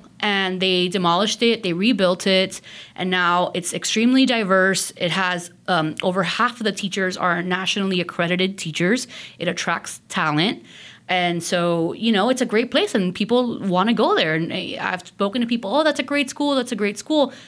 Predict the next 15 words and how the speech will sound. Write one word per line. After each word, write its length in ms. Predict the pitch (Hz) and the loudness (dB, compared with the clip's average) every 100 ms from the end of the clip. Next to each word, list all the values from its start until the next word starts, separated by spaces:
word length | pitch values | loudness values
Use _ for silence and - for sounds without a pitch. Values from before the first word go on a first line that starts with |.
| - - | -20 -10
I 140 | - 277 | -2 0
want 240 | 302 302 | 0 0
that 160 | 302 285 | 0 0
for 80 | |
all 220 | - 226 294 | 0 2 0
schools. 560 | - 151 - - - _ - - - | -2 -4 -4 -12 -18 _ -20 -20 -12
When 140 | - 233 | 2 4
we 100 | 240 | 4
talk 260 | - 262 | 2 0
about 380 | 339 277 262 - | 2 2 0 0
equity 680 | 214 220 190 160 156 160 - - | -8 -2 0 2 2 0 -6 -6
in 160 | 190 180 | -4 -4
C 240 | - 208 | -2 0
M 120 | 185 | 2
S, 480 | 208 262 196 196 - | 2 2 0 -2 -8